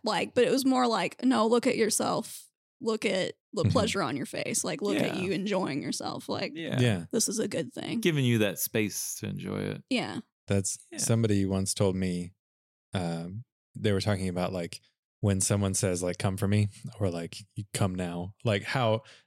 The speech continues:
Speaker 2: you know, in theory that may, doesn't necessarily sound great, but it can be, like, really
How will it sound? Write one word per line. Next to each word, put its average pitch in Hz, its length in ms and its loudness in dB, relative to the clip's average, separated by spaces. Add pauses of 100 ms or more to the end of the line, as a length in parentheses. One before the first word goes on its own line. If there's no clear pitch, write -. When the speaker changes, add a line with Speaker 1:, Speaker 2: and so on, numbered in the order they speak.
Speaker 2:
you 131 120 4
know, 107 180 4
in 104 280 4
theory 101 340 6
that 98 200 2
may, 117 200 4
doesn't 110 400 0
necessarily 101 380 4
sound 98 280 2
great, 98 240 2
but 98 160 0 (100)
it 110 160 -4
can 101 160 4
be, 98 180 4
like, 90 180 0
really 92 400 0